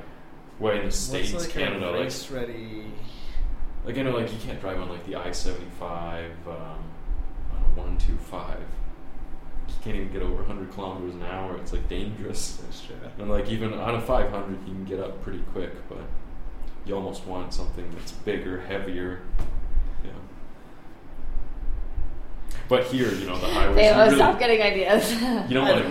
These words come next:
Speaker 2: People
Speaker 1: that fast.
Speaker 2: two fifty back in the States.
Speaker 1: You had a two fifty?
Speaker 2: Yeah, it was a scooter, though.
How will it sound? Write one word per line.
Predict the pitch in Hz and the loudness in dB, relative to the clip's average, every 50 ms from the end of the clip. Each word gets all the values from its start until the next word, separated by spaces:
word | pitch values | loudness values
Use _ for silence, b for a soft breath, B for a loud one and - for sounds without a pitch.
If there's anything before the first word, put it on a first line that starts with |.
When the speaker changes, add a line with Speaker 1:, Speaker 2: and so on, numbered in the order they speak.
| - | 0
Speaker 2:
People | - - 170 170 | 0 2 2 0
Speaker 1:
that | 170 - | 0 0
fast. | - | 0
Speaker 2:
two | 190 175 | 0 0
fifty | 180 160 185 180 175 180 - 202 196 196 | 0 -2 -2 -2 -2 -4 -4 -4 -4 -2
back | 185 180 180 180 175 | -2 -2 -2 -4 -4
in | 180 196 | -8 -8
the | 196 | -6
States. | 185 - - 202 208 208 208 208 208 - - - - - - - - 101 113 | -6 -6 -4 -2 -2 0 0 0 -2 -2 -2 -2 -2 -4 -6 -6 -6 -4 0
Speaker 1:
You | 127 139 | 2 2
had | 147 143 | 2 2
a | 143 | 0
two | 143 147 143 | -2 -4 -4
fifty? | - 185 196 - - 131 120 - - B B B B B B B B B B B B B - - | -6 -6 -8 -8 -8 -8 -8 -8 -6 B B B B B B B B B B B B B -14 -12
Speaker 2:
Yeah, | - - 120 117 120 131 | -10 -8 -6 -2 -2 0
it | 127 120 | 0 0
was | 123 127 123 | -2 -2 -4
a | 117 117 113 - - - - - - - - | -8 -8 -10 -12 -14 -12 -10 -8 -6 -6 -6
scooter, | - - - - - 127 120 - - - | -6 -6 -4 -2 -2 0 0 0 0 0
though. | - 107 110 | 0 0 0